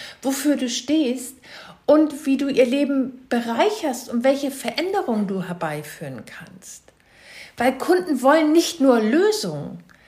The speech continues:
Damit Menschen sich für dich und dein Angebot interessieren, braucht es eine Verbindung.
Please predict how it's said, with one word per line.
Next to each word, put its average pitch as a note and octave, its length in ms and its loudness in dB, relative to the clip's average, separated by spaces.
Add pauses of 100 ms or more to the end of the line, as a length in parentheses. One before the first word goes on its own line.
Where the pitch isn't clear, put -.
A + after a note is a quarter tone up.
(320)
Damit C4+ 340 4
Menschen E4 400 -2
sich C#4 240 -8
für B3+ 140 2
dich F#4 240 -4
und F4 80 -8
dein B3 200 -4
Angebot C4 460 -4
interessieren, A#3+ 680 -2
braucht B3 320 0
es - 120 -10
eine G#3+ 220 -6
Verbindung. F#3 760 -4